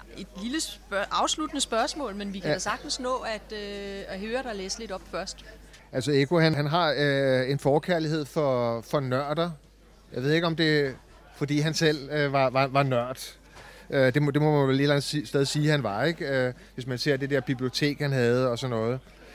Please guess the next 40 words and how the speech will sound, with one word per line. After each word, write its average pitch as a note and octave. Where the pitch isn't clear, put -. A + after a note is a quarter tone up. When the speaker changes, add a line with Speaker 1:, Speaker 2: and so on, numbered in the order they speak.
Speaker 2:
Og A#2+
altså, B2
han D3
har F3+
sådan F#3+
nogle E3
nørder, C#3+
der D#3
går D3+
i C#3
selvsving E3+
over C#3
det, D#3
de E3+
nu D3+
nørder B2
over. B2
I, C3
øh, B2
kirkegården D#3
i C#3
Prag, C#3+
der D#3+
er D#3
det D#3
for E3
eksempel, D3+
at C3+
vores C3
hovedperson D3+
i E3+
atten C#3
hundrede D#3
halvfjerdsernes C#3+
Paris D3
møder C3
sådan D3
nogle, B2+
øh, A#2+
anarkister. C#3+